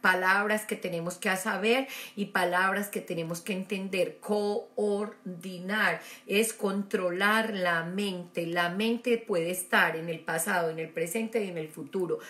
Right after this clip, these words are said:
¿Por qué? Porque es una habilidad que Dios nos dio. Somos los únicos, los animales no, no viajan, ni en el presente ni en el futuro. Los animales simplemente están aquí. Nosotros tenemos una,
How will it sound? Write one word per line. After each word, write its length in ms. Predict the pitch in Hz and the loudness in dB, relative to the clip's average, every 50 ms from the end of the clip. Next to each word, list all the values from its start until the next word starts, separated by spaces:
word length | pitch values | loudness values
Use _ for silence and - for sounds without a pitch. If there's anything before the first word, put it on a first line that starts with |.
| - - - | -18 -12 -4
¿Por 180 | - 202 202 - | -2 -2 0 6
qué? 140 | - 262 | 6 4
Porque 280 | - - 226 - - 190 | 6 4 -2 -4 -2 -4
es 120 | 180 - | -4 -2
una 140 | 202 196 202 | -2 -2 -2
habilidad 460 | 202 196 196 180 175 175 185 190 - | -2 -2 -2 -2 0 0 0 -2 -2
que 120 | - 202 170 | -4 -6 -4
Dios 240 | 170 165 165 156 156 | -2 -2 -2 -2 -2
nos 220 | 170 175 175 175 | -2 -4 -4 0
dio. 180 | 190 185 156 - - - - | 0 0 0 0 -2 -12 -6
Somos 420 | - - 240 220 208 226 262 277 | 0 2 2 4 4 4 2 4
los 280 | 277 240 214 208 - 269 | 4 4 4 4 2 2
únicos, 580 | 269 269 254 240 226 - - 196 190 - - - - | 2 4 4 0 -4 -4 -4 -4 -4 -4 -6 -8 -2
los 220 | - 202 208 208 | 0 2 2 4
animales 560 | 240 214 202 196 202 202 202 202 208 220 233 233 | 2 2 2 2 0 0 0 2 2 2 2 2
no, 320 | 233 240 233 233 233 - - - _ _ _ _ - - - - | 2 4 2 2 0 -2 -18 -20 _ _ _ _ -18 -16 -10 -2
no 160 | 190 220 196 | 0 0 0
viajan, 640 | 180 202 226 233 240 247 226 196 202 165 151 156 - - - - - - _ - - | 2 2 4 4 4 2 2 -2 -4 -4 -4 -6 -12 -18 -20 -20 -20 -20 _ -8 -4
ni 140 | 196 208 | -2 0
en 100 | 202 190 | 0 0
el 160 | 190 180 180 - | -2 -2 -2 -2
presente 500 | 190 185 - - 208 190 190 - 233 226 | -2 -2 0 -2 -2 -2 0 2 2 2
ni 140 | 220 220 | 2 0
en 100 | 196 185 | -2 -2
el 140 | 180 175 175 | -4 -4 -6
futuro. 500 | 170 - 180 - - - 233 240 214 180 | -6 -8 -10 -10 -4 -2 -2 0 0 -2
Los 240 | 175 180 175 170 214 | 0 -2 -2 -2 -2
animales 540 | 196 175 180 180 180 180 175 180 202 202 202 | -4 -4 -4 -4 -2 0 0 0 0 -2 -2
simplemente 760 | 226 220 208 - 226 214 202 208 202 202 - - 185 180 185 - - - - - - | -2 -4 -4 -4 -4 -4 -2 -2 -4 -4 -2 -2 -2 -2 -2 -8 -18 -20 -18 -10 -4
están 400 | 180 180 - - 208 185 180 185 | -4 -4 -2 0 0 0 2 2
aquí. 520 | 196 196 - - - 226 214 180 170 - - - - - - - - 190 | 0 -2 -2 -4 -2 -2 -2 -2 -6 -12 -20 -20 -20 -20 -20 -8 -2 0
Nosotros 600 | 202 196 196 - 208 180 185 - 196 196 - - | 0 0 2 2 0 0 0 -2 -4 -6 -4 -2
tenemos 500 | - 196 185 180 180 185 190 - - - - | -2 -2 -2 -2 -4 -2 -2 -4 -4 -4 -4
una, 340 | 196 202 214 202 208 208 | -4 -2 0 -2 -2 -4